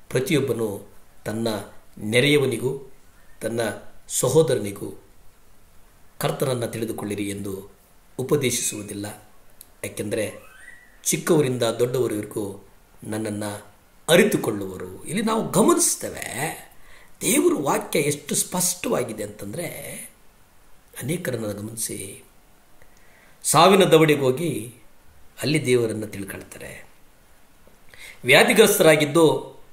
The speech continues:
ಎಲ್ಲರೂ ಕೈ ಬಿಟ್ಟರೂ ಒಂದು ಸಣ್ಣ ಪ್ರಾರ್ಥನೆ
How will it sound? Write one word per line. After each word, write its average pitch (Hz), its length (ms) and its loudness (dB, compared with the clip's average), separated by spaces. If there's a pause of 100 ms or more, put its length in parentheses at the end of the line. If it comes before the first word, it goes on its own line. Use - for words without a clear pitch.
(640)
ಎಲ್ಲರೂ 285 360 8
ಕೈ 247 220 8
ಬಿಟ್ಟರೂ 190 380 6 (800)
ಒಂದು 127 120 -2
ಸಣ್ಣ 190 320 0
ಪ್ರಾರ್ಥನೆ 113 920 -6